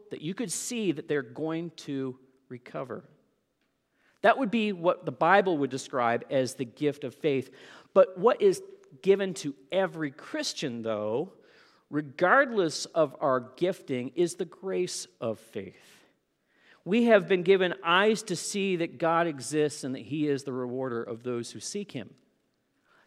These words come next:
That's something that we all have in common.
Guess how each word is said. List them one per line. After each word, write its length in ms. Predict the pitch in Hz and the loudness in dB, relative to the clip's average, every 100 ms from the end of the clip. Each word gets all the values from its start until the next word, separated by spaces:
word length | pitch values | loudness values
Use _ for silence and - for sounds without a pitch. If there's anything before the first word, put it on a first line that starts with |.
| _ | _
That's 200 | 170 - | 2 4
something 300 | 220 208 202 | 0 2 2
that 120 | 190 | 0
we 160 | 190 202 - | -2 -8 -2
all 300 | 175 165 160 | 4 6 6
have 420 | 139 139 131 127 - - _ _ _ | 2 0 0 -2 -10 -20 _ _ _
in 140 | 160 160 | -4 -4
common. 480 | - 190 233 151 | -4 -2 0 -2